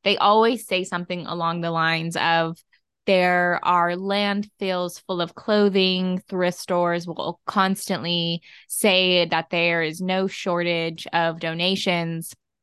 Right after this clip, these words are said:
And so they are doing this out of sustainability or environmental reasons."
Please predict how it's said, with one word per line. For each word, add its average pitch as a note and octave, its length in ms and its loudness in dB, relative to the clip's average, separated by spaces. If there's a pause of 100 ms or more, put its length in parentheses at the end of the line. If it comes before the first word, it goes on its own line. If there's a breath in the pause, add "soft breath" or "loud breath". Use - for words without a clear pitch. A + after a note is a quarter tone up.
(880 loud breath)
And F#3+ 180 4
so F3+ 460 6
they F#3 640 4
are E3+ 480 4
doing F3 480 -2
this E3 340 -6
out E3+ 220 2
of E3+ 160 0
sustainability D#3+ 1080 -4 (100)
or F3 240 2
environmental E3 720 -2
reasons." G2 760 -10